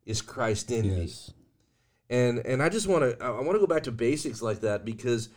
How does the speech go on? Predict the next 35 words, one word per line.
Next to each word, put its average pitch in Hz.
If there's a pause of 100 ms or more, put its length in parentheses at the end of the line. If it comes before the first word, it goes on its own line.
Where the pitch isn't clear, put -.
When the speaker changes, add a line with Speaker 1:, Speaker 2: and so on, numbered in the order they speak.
(260)
Speaker 1:
if 120
we're 165
not 139
careful, 156
we 120
can 117
make 127
this 120
thing 123
kind 120
of 110
like 104
a 95
self-help 117
thing. 92 (200)
Speaker 2:
Yeah. 95 (100)
Speaker 1:
But 117
you 120
can't 165
self-help 127
yourself. 110
You 131
need 120
Jesus. 98
If, 120
if 117
you 131
don't 156
need 147
Jesus, 117
then 113
he 113
died 104
for 104
nothing. 95